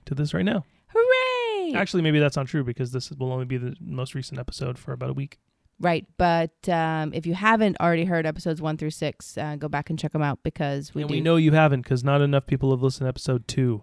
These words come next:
Speaker 2: It's really weird. What do you guys have against <laughs> episode two? Someone tell us.
Speaker 1: Yeah, there's something weird going on there.
Speaker 2: <laughs> Did we really suck? We must have. Oh, well.
Speaker 1: Yeah, number one is our most listened to, and number two is our least listened to.
Speaker 2: Yeah, I
Speaker 1: And
Speaker 2: don't
Speaker 1: then it's
Speaker 2: know.
Speaker 1: like, everything else is in between.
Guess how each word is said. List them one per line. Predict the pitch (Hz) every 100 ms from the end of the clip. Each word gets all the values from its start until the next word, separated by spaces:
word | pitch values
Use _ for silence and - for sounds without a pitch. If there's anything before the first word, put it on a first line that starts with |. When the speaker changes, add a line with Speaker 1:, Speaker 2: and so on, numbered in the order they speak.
| _
Speaker 2:
It's | 185 -
really | 165 196 185 190
weird. | 196 208 262 247
What | 180
do | 196
you | 233
guys | 240 247
have | 240
against | 226 262 - 185
<laughs> | -
episode | 208 320 294 269 214 -
two? | 269 370 339
Someone | 269 269 370 320
tell | 220 269
us. | 294 247 247 170
Speaker 1:
Yeah, | 151 147
there's | 147
something | 165 160
weird | 151 156 139
going | 135 127
on | 127
there. | 127 127 - - -
Speaker 2:
<laughs> | 208 285
Did | - 220 269
we | 302
really | 208 247 302
suck? | 339 - 196 185 -
We | 196
must | 185 -
have. | 170 165 - - - - - _ _ -
Oh, | 233
well. | 226 208 175 -
Speaker 1:
Yeah, | 160 151
number | 151 156
one | 147 151 170 175
is | 160
our | 151 147
most | 143 156
listened | 151 - 147
to, | - 151
and | 139
number | 135 131
two | - 151 147
is | 131
our | 127
least | 127 139 -
listened | 131 - 143
to. | - 143
Speaker 2:
Yeah, | 220 208 175 165
I | 190
Speaker 1:
And | 226
Speaker 2:
don't | 190
Speaker 1:
then | 165
it's | 202
Speaker 2:
know. |
Speaker 1:
like, | 147
everything | 151 156 147 147
else | 147
is | 143 139
in |
between. | 135 - 143